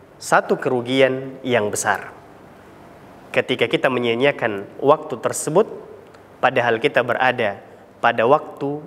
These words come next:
yang berkah, bulan yang penuh dengan keberkahan.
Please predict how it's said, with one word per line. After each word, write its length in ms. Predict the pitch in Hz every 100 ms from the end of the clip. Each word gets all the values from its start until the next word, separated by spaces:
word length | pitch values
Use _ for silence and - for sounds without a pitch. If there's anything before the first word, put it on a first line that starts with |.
| -
yang 240 | 131 110 110
berkah, 500 | 104 - 104 - - - - - - - -
bulan 400 | 127 160 196 175 139
yang 180 | 120 117
penuh 300 | 160 131 113
dengan 240 | 117 104
keberkahan. 600 | 98 104 98 104 95 98